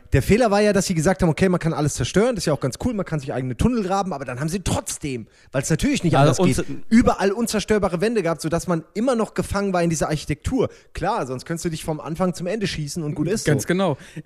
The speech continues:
Speaker 1: Aber dann müssen
Speaker 3: Also
Speaker 1: sie es auch konsequent durchziehen, dann ist es halt schlechtes Leveldesign, wenn sie es nicht hinkriegen.
Speaker 3: Und inkonsequent trifft's noch nicht mal richtig. Also ich glaub, es,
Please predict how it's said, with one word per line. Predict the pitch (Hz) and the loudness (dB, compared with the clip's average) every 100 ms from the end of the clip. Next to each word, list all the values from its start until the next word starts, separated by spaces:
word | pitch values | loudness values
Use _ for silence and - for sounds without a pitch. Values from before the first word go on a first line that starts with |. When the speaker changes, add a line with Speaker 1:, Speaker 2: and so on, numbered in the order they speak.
| 175 | -4
Speaker 1:
Aber | 190 180 | 2 4
dann | 165 165 | 8 8
müssen | 160 180 | 10 8
Speaker 3:
Also | |
Speaker 1:
sie | 160 | 6
es | 175 | 2
auch | - | 2
konsequent | 226 214 220 247 240 | 2 2 2 0 2
durchziehen, | 339 - - 143 123 | 0 -2 -2 0 0
dann | 120 | 0
ist | 143 | -2
es | 170 | -2
halt | 185 180 | -2 0
schlechtes | 190 196 214 | -2 -2 -2
Leveldesign, | 269 294 277 196 - 156 120 | 0 0 2 0 0 0 0
wenn | 123 | -2
sie | 117 | -4
es | 117 | -8
nicht | - | -4
hinkriegen. | 120 - 113 104 | -4 -4 -6 -4
Speaker 3:
Und | 151 156 | -2 -2
inkonsequent | 196 214 - 214 190 - 190 - | -2 -2 0 0 0 0 0 0
trifft's | - 262 - - | -2 -4 -4 0
noch | 143 | 2
nicht | 139 123 | 2 -2
mal | 117 | -6
richtig. | 117 - 117 117 | -8 -10 -8 -4
Also | 123 143 | -4 -4
ich | 143 | -6
glaub, | - 175 | -4 -4
es, | - | -4